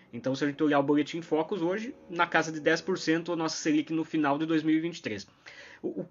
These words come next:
o qual é o problema, segundo o Banco Central? Se, se a gente seguir o que o mercado aponta, é, de momento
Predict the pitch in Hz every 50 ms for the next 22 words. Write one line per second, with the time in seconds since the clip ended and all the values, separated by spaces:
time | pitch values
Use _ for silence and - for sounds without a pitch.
0 | - 214 185 - 214 202 202 208 202 - 214 202 165 175 185 185 185 - 180 170
1 | 175 180 165 175 170 165 - - 175 160 - - 104 101 - - - - - -
2 | _ - - - - 233 - - - _ _ - - - 226 233 262 247 - -
3 | 139 151 147 175 185 180 - - 160 139 143 151 147 143 185 185 180 170 160 -
4 | 160 147 147 139 135 - - 151 165 165 156 143 110 104 - _ _ _ - 131
5 | 131 127 123 123 151 180 180 156 131 127 139 139 139 135 131 110 107